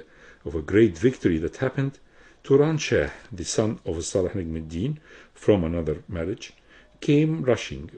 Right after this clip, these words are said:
by and wanted to take back his kingdom, while Shagarat ad-Durr at that time was a regent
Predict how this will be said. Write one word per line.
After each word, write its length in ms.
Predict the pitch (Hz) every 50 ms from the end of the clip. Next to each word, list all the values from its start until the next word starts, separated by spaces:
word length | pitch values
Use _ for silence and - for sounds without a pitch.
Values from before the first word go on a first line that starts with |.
| - -
by 360 | 87 82 78 80 107 135 175 -
and 240 | - 110 113 110 104
wanted 360 | 107 104 101 98 - 110 - -
to 80 | -
take 320 | - - 104 92 90 - -
back 260 | 85 80 80 - -
his 220 | - 95 80 -
kingdom, 420 | - 135 127 127 98 73 60 - - _ _ _ - _ _ _ _ _ _ _
while 140 | 76 73 73
Shagarat 380 | - - 120 107 101 95 92
ad-Durr 360 | 82 80 110 117 120 - -
at 120 | - 80 78
that 200 | 90 87 - -
time 220 | 95 90 95 101
was 220 | 92 85 80 76 82
a 80 | 73
regent 480 | 82 113 117 98 104 107 107 104 -